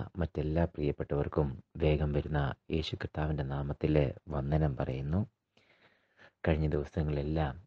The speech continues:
ഈ സന്ദേശം കേട്ട് അനേകർക്ക് ആശ്വാസമായി എന്നറിയുവാൻ കഴിഞ്ഞു. ദൈവത്തോട് നന്ദി പറയുന്നു. ആ, വെച്ച് അനുഗ്രഹിക്കട്ടെ.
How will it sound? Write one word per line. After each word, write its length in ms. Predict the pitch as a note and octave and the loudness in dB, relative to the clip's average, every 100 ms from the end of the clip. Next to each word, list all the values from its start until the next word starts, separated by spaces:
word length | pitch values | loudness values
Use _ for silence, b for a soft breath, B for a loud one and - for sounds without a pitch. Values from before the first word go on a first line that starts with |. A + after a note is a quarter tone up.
| _ D#2 | _ -10
ഈ 80 | D#2+ | -10
സന്ദേശം 520 | - D2 D2 - D2+ | -8 -6 -4 -4 -4
കേട്ട് 300 | C#2 - D#2 - - | -4 -2 -2 -2 -6
അനേകർക്ക് 520 | D#2+ D#2 E2 D#2+ D2 | -4 0 0 -2 -4
ആശ്വാസമായി 920 | D2 - F2 E2 - C#2+ C#2 D2+ D#2+ - | -4 -4 -2 -2 -2 -2 -2 -2 -2 -4
എന്നറിയുവാൻ 600 | D2 C#2 D2 C#2+ D2+ C#2+ - | -4 -4 -4 -2 -2 -2 -4
കഴിഞ്ഞു. 300 | C#2 D#3 A2 - _ _ _ - | -4 -2 -2 -4 _ _ _ 0
ദൈവത്തോട് 440 | D#2+ D2+ D2+ D2 D2 | 2 2 0 -2 0
നന്ദി 240 | C#2+ D#2+ | 0 0
പറയുന്നു. 460 | C#2 - - C#2+ G#2+ C3 _ b b b _ D#2+ | 0 -2 -2 0 0 -2 _ b b b _ -2
ആ, 60 | D#2+ | 0
വെച്ച് 300 | D2+ - D#2 - - | 0 4 4 4 2
അനുഗ്രഹിക്കട്ടെ. 760 | D2+ C#2+ D2 D#2 - - - | 0 0 0 -2 0 0 -2